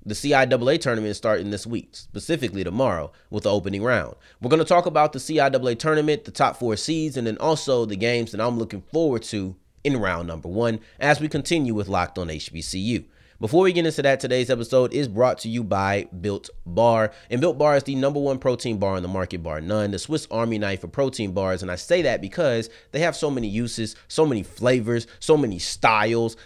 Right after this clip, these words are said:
The variety and the versatility of Built Bar is on display in so many facets. So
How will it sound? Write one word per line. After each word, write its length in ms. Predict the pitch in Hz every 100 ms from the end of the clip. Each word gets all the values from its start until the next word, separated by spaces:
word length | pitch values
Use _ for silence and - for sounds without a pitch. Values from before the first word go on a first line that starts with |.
| -
The 80 | 127
variety 760 | 113 110 131 160 147 123 113
and 100 | 107
the 40 | 98
versatility 760 | 120 120 117 - 175 135 117
of 140 | 110 123
Built 220 | 160 120
Bar 220 | 117 110
is 100 | 107
on 120 | 110
display 460 | 107 - 147 151 123
in 120 | 104
so 340 | - - 185
many 240 | 135 101 113
facets. 640 | 165 170 143 - - - - -
So 460 | - 190 117 135